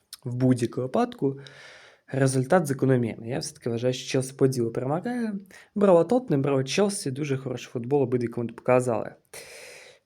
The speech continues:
Ну що, друзі, після тридцяти турів Челсі знову повертається на четверту позицію. Знову заходить Челсі в Лігу Чемпіонів.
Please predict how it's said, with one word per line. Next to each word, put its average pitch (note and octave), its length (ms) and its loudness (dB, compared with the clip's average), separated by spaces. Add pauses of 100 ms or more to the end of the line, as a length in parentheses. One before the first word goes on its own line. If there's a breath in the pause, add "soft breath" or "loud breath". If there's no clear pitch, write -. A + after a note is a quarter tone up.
(380)
Ну B3+ 80 2
що, - 220 -2
друзі, D#3 180 2
після A3+ 400 0
тридцяти F#3 600 2
турів D#3+ 460 6
Челсі D#3 640 2
знову C3+ 360 2
повертається C3+ 600 -2
на B2 80 -8
четверту - 320 -10
позицію. G3 840 6 (760 loud breath)
Знову B2+ 340 0
заходить B2+ 640 2
Челсі A#2+ 420 0
в A#2 100 -4
Лігу A#2+ 200 -2
Чемпіонів. G3+ 580 2